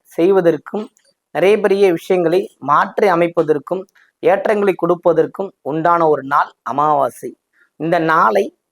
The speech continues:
கண்டிப்பாக நாம் அனைவரும் பயன்படுத்திக் கொள்ளலாம். பயன்படுத்துகின்ற விதம் வித்தியாசம் இருக்கின்றது. எல்லா நல்லதுக்கும் செய்யக்கூடிய அமைப்புகள் அமாவாசை ஏற்ற நாளாக ஏற்றுக்கொள்ள முடியாது. ஆனால்,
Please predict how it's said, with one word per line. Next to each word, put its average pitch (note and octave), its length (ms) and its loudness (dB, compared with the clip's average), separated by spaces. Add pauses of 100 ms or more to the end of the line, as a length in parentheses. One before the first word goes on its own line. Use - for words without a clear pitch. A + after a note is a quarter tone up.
(380)
கண்டிப்பாக G3+ 720 0
நாம் D#3+ 240 0
அனைவரும் F3 500 2
பயன்படுத்திக் D#3 460 -2
கொள்ளலாம். C3 340 -2 (500)
பயன்படுத்துகின்ற G3+ 920 0 (280)
விதம் F#3 400 0 (400)
வித்தியாசம் E3+ 500 0
இருக்கின்றது. C3+ 500 -6 (480)
எல்லா A3+ 500 2
நல்லதுக்கும் G#3 680 -4 (500)
செய்யக்கூடிய G#3 800 2
அமைப்புகள் F3 480 0
அமாவாசை F3+ 520 0
ஏற்ற D#3 300 0
நாளாக D#3+ 400 -2
ஏற்றுக்கொள்ள C#3+ 500 -6
முடியாது. C3+ 520 -2 (540)
ஆனால், B2 380 -4